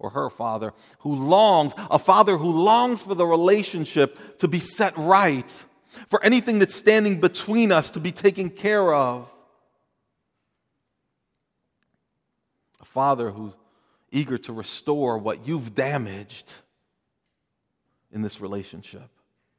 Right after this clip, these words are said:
A father who says, "Enter my joy. I want you back." Unf-, unconfessed sin just creates this, this, this,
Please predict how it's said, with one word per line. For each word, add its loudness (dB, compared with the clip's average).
A -18
father 0
who -8
says, -10
"Enter -8
my -8
joy. -18
I -8
want -12
you -20
back." -18
Unf-, -2
unconfessed 2
sin 0
just -6
creates -2
this, -4
this, -4
this, -10